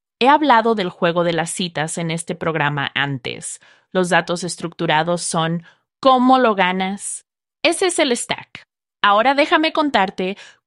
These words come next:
cómo se construyó de verdad. Comencé una sesión de Claude Cowork.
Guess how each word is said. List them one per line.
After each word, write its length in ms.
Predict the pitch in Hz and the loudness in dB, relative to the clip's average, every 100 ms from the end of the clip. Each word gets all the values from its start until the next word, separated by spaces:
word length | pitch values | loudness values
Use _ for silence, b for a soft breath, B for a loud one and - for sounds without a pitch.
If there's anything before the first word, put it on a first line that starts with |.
| - | 2
cómo 420 | 262 269 294 320 | 4 6 4 2
se 220 | - 294 | 0 -2
construyó 680 | 240 226 - 190 180 175 170 | 0 0 0 -4 0 0 2
de 140 | 170 | 0
verdad. 480 | 160 160 160 - - _ _ _ _ _ _ - | -2 -2 -4 -6 -8 _ _ _ _ _ _ -2
Comencé 640 | 269 269 262 - 294 339 | 2 2 0 2 0 2
una 240 | 262 247 262 | 2 2 0
sesión 460 | 220 190 208 190 | -2 -2 -2 -2
de 120 | 185 170 | -4 -4
Claude 320 | 196 170 170 | -2 -2 -2
Cowork. 640 | - 151 135 62 - - | -6 -6 -6 -8 -12 -20